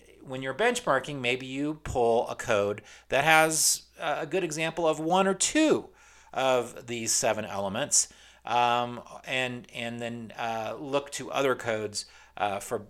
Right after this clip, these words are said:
good examples of the other elements. It's going to be hard to find a code that's hitting on all cylinders all the time. There are some that, that perhaps do, but, uh, I encourage you,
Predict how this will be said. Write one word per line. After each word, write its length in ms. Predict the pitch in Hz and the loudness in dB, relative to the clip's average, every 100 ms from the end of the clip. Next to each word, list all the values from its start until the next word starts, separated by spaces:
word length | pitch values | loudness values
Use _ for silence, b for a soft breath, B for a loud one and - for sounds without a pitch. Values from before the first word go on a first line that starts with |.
| - | -8
good 140 | 131 | -6
examples 640 | 113 98 107 104 110 98 87 | -4 -4 -4 -2 -4 -8 -8
of 220 | 113 98 | -10 -10
the 140 | 95 - | -12 -2
other 340 | 127 113 - - | 2 2 -2 -6
elements. 540 | 110 92 87 - - B B B | -8 -6 -10 -8 -8 B B B
It's 160 | 110 - | -8 -6
going 280 | 147 151 160 | 0 0 0
to 100 | 170 | -6
be 160 | 147 | -6
hard 440 | 135 - 147 151 151 | -8 0 6 6 4
to 60 | 160 | -4
find 380 | - 139 135 | -2 0 0
a 60 | 120 | -4
code 280 | - 120 113 | 0 2 2
that's 180 | 107 - | -2 -4
hitting 220 | 117 113 | -2 0
on 140 | 110 | 0
all 200 | 104 101 | 0 0
cylinders 580 | 92 - 160 147 117 110 | 0 0 0 0 -2 -2
all 140 | 101 | -4
the 60 | 98 | -6
time. 380 | - 170 135 113 B B | -2 2 2 -2 B B
There 140 | 240 | 4
are 40 | 233 | 6
some 460 | - 277 214 120 | 6 6 4 0
that, 240 | 135 120 - | -4 -4 -4
that 240 | 123 - _ - _ | -6 -6 _ -20 _
perhaps 380 | - 123 113 - | -6 -2 0 0
do, 320 | 175 190 110 B B B _ | 4 4 4 B B B _
but, 320 | 139 131 - - | 4 4 0 -2
uh, 300 | 123 123 117 | 2 4 2
I 120 | 131 | 2
encourage 520 | 131 131 - 185 165 135 | 0 -2 0 2 2 0
you, 300 | 143 127 | 0 0